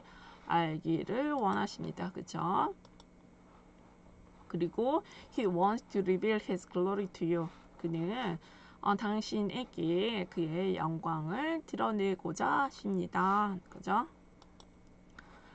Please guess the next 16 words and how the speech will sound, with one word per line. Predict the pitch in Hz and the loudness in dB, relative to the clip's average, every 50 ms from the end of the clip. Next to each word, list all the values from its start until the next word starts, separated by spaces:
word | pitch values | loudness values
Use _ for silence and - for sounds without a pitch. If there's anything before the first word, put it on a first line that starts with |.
| - - | -14 -6
그래서 | 160 175 180 196 190 190 - | -6 -2 0 2 2 2 2
예수님, | 180 202 196 - - 202 196 208 226 247 240 196 139 - - - - - - - - - - - - | 2 0 0 0 -2 -2 0 0 -2 -2 -2 -4 -4 -6 -10 -20 -20 -20 -20 -20 -20 -20 -20 -16 -4
어, | - 214 202 202 202 196 185 170 160 143 - - | 0 2 4 4 4 4 2 0 0 -4 -4 -4
제 | - 247 254 269 | -4 -2 -2 -2
삶에서 | 277 - - 294 294 277 285 285 262 247 - 190 170 170 180 185 185 180 160 151 151 | -2 -4 -4 -4 -4 -4 -4 -4 -6 -4 -4 -2 0 2 2 2 2 0 0 -2 -4
당신의 | - 175 175 170 175 - - - 151 156 160 180 214 254 277 277 | -4 -2 -2 -2 -2 -4 -6 -6 -4 -4 -2 -2 -2 -4 -6 -4
그 | - 277 247 | -4 -4 -2
영광을 | 247 240 240 233 226 233 226 220 202 208 208 | -2 -2 -2 -2 0 2 2 2 2 0 -2
볼 | 196 - 233 247 262 | -4 -4 -6 -6 -6
수 | - - 311 | -4 -2 0
있도록 | 160 160 - - - 170 180 180 175 196 185 220 247 277 302 302 - - - - - - - - | 0 0 -2 -4 -6 -4 -4 -2 -2 0 2 2 2 2 0 0 -4 -10 -20 -20 -20 -20 -20 -14
제 | - - 185 180 180 180 175 165 | -4 0 2 2 2 2 2 0
눈을 | 165 160 160 170 190 226 254 269 277 - | 0 0 0 -2 -2 -2 -2 -4 -6 -4
뜨게 | - 233 226 - 240 247 | -4 -6 -4 -4 -4 -4
해주십시오라는 | 254 262 233 - 240 226 - - 240 220 - - 226 220 220 220 226 214 208 190 165 156 160 165 175 | -2 -4 -4 -4 -6 -8 -8 -10 -10 -10 -8 -4 -2 -2 0 0 -2 -2 -2 -2 -2 -2 -2 -4 -4
기도로, | - 175 175 - 151 139 131 - 127 139 160 185 214 254 285 285 | -4 -6 -6 -6 -8 -8 -6 -6 -6 -4 -2 0 2 2 2 0